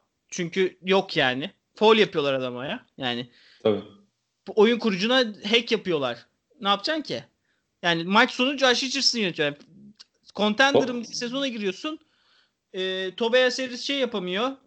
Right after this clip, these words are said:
Speaker 1: Pick and roll'dan sonra rakibini geçemiyor yavaş olduğu için.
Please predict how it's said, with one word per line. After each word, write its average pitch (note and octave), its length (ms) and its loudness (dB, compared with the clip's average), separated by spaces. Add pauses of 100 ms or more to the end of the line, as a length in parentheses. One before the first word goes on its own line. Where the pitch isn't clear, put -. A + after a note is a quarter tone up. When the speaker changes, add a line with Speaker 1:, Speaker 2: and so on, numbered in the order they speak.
(200)
Speaker 1:
Pick - 160 0
and A3 160 6
roll'dan A3+ 280 2
sonra A3+ 280 -2
rakibini A3 360 -6
geçemiyor G3 420 -4
yavaş E3 320 0
olduğu D3 280 0
için. G#3+ 340 2